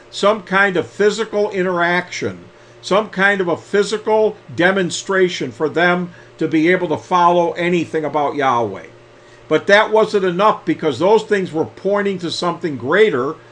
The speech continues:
which they that, that time did not have, even have a clue that these things are not really what the,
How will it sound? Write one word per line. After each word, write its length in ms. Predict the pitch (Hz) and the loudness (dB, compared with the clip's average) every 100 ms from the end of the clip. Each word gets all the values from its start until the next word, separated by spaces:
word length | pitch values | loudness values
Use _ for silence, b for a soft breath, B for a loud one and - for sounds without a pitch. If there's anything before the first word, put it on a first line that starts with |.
| B B | B B
which 300 | 160 - 120 | -2 -2 0
they 280 | 180 214 208 | 4 6 6
that, 380 | 196 190 147 | 2 0 -2
that 300 | 175 196 202 | -2 -2 -2
time 320 | - 185 190 139 | -4 -4 -4 -2
did 220 | 151 147 | -2 -2
not 260 | 180 180 | -2 -2
have, 240 | 185 196 202 | -2 -4 0
even 220 | 185 185 | 2 2
have 140 | 185 | 0
a 80 | 143 | -2
clue 580 | - - 226 285 147 90 - B B | -6 -6 -2 0 0 -2 -12 B B
that 180 | 170 165 | -4 0
these 260 | 202 180 - | -2 -2 -2
things 300 | 190 180 160 | 0 0 -2
are 100 | 143 | -2
not 320 | 175 185 175 | -2 -2 -2
really 240 | 190 180 | 0 0
what 220 | 143 165 | 0 -2
the, 100 | 147 | -4